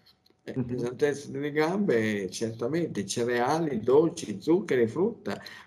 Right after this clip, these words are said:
Speaker 1: come la signora che era, eh, che, che telefonava per i problemi di cellulite, eh, è lì. Può
Speaker 2: Va bene.
Speaker 1: provare. Stasera, se non ha ancora cenato, una bistecca ai ferri.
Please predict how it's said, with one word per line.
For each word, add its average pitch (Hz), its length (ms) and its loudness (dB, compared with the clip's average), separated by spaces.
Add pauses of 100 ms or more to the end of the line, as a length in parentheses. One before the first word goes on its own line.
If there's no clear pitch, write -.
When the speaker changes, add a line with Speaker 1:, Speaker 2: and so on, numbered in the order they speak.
Speaker 1:
come 139 320 4
la 139 120 6
signora 139 560 4
che 120 120 0
era, 117 640 4 (300)
eh, 95 400 -6
che, - 260 -8
che 110 180 -4
telefonava 120 760 2
per - 200 0
i 110 80 2
problemi 120 460 4
di 113 120 -4
cellulite, 120 1080 2
eh, - 100 -8 (220)
è 104 140 2
lì. 170 360 2 (1200)
Può 135 120 4
Speaker 2:
Va 139 100 2
bene. 139 80 8
Speaker 1:
provare. 143 420 4 (260)
Stasera, 151 840 6
se 151 160 -2
non 139 100 0
ha 139 40 0
ancora 139 320 6
cenato, 143 840 -2 (840)
una 139 160 -2
bistecca 143 440 0
ai 143 60 4
ferri. 135 480 0